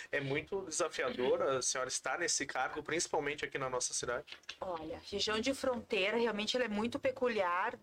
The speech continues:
Speaker 2: dentro da nossa profissão. Ah, dentro do direito em si, porque tem situações que não tem no código, não
Speaker 1: É
Speaker 2: tem
Speaker 1: certo.
Speaker 2: no, no Código Penal, no Código de Processo Penal muito menos. Então é só no, no,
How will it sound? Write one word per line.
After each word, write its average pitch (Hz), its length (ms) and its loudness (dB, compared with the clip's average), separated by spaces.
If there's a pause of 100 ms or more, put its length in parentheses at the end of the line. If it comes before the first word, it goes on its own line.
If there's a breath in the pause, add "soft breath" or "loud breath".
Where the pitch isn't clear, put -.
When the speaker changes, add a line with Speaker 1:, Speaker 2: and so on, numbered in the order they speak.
Speaker 2:
dentro 262 380 0
da 247 100 4
nossa 196 320 0
profissão. 170 640 -2 (760 loud breath)
Ah, 196 140 0
dentro 262 440 0
do 269 240 2
direito 214 500 2
em 196 80 -6
si, 196 280 -2
porque 220 200 -6
tem 247 200 0
situações 277 1200 2 (100)
que - 160 -2
não 240 200 2
tem 262 500 0
no 240 160 2
código, 185 600 0
não 196 80 -2
Speaker 1:
É - 60 0
Speaker 2:
tem 214 180 -2
Speaker 1:
certo. 240 100 2
Speaker 2:
no, 254 220 4
no 226 120 0
Código 202 360 -4
Penal, 208 240 -2
no 233 80 0
Código 226 160 -2
de - 80 -6
Processo 233 340 -2
Penal 214 260 0
muito 240 220 -4
menos. 226 520 0 (440 loud breath)
Então 233 240 -2
é 269 80 2
só 247 460 2
no, 285 260 6
no, 262 160 6